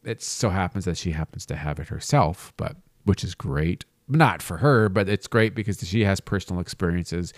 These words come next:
to lean towards what we talk about.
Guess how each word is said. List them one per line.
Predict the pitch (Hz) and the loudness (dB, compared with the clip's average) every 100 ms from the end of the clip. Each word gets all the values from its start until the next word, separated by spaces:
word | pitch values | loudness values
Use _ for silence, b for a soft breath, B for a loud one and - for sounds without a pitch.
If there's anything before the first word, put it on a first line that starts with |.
| B B B - | B B B -8
to | - 92 | -4 -4
lean | 85 82 87 95 85 82 | -2 -2 0 2 0 -2
towards | - 87 87 80 78 80 - - - _ - | -6 -6 -4 -4 -6 -8 -6 -6 -10 _ -6
what | 90 80 | -6 -4
we | 82 | -8
talk | - 78 - | -4 -4 -4
about. | - - | -10 -10